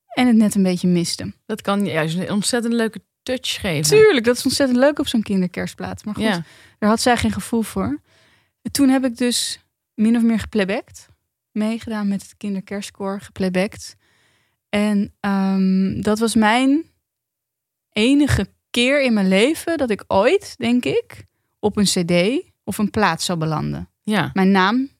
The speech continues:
Speaker 1: zou er ook op komen. Daar was ik ontzettend trots op, dat ik mijn naam op een plaat kwam. Maar wat gebeurde er nou? Je moest die plaat dan bestellen en ook verkopen voor een goed doel.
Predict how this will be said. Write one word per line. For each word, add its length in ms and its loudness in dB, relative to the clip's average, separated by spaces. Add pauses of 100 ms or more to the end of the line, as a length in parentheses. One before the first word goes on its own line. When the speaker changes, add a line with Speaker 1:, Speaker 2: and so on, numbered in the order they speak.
(260)
Speaker 1:
zou 260 -2
er 60 -4
ook 140 -6
op 160 -6
komen. 440 -2
Daar 140 -2
was 180 -2
ik 180 -10 (140)
ontzettend 760 -4
trots 360 -6
op, 220 -6 (140)
dat 120 -4
ik 100 -2
mijn 200 0
naam 180 2
op 120 -2
een 80 -4
plaat 300 -4
kwam. 180 -2 (280)
Maar 100 0
wat 160 -2
gebeurde 380 0
er 80 2
nou? 200 0
Je 60 2
moest 180 0
die 100 -6
plaat 260 -2
dan 220 0 (260)
bestellen 540 0
en 120 0
ook 140 -2
verkopen 560 -2
voor 160 -8
een 80 -2
goed 220 -8
doel. 260 -4